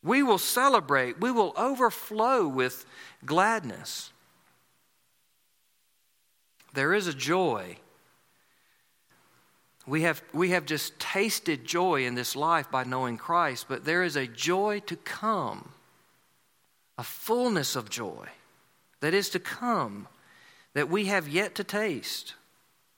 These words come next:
a thrill like nothing we can compare, a bliss that is absolutely indescribable.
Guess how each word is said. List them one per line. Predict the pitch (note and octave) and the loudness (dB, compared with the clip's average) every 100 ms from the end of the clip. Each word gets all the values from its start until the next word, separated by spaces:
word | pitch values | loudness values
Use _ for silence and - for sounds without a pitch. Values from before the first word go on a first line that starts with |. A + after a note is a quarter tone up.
| _ _ _ | _ _ _
a | E3 D#3 | -4 -4
thrill | - G3 A3 B3+ B3 | -2 2 4 4 4
like | F#3+ E3 D3+ | 4 4 2
nothing | F3+ A3+ B3 B3+ A3 | 0 0 0 -2 -2
we | G#3+ | -2
can | G#3+ G#3+ F#3 | -4 -4 -6
compare, | F3+ E3+ - F3+ A#2 D2 - _ _ _ _ _ _ _ _ _ _ _ _ _ _ _ - | -6 -8 -8 -8 -8 -10 -16 _ _ _ _ _ _ _ _ _ _ _ _ _ _ _ -6
a | C3+ | -4
bliss | B2 D#3 G#3+ B3 - - | 0 2 2 2 -2 -4
that | C3+ | -2
is | A#2+ A2 - - _ | -2 -4 -8 -16 _
absolutely | G3 A#3 G#3+ - G#3 F#3 F#3 F3+ F3+ | 0 2 0 -2 0 0 0 0 -2
indescribable. | E3+ F3+ E3 C#3+ - C#3+ F3 G#3+ E3+ A2+ F#2 - | -2 -2 -2 -2 -4 -6 -4 -2 0 -2 -6 -14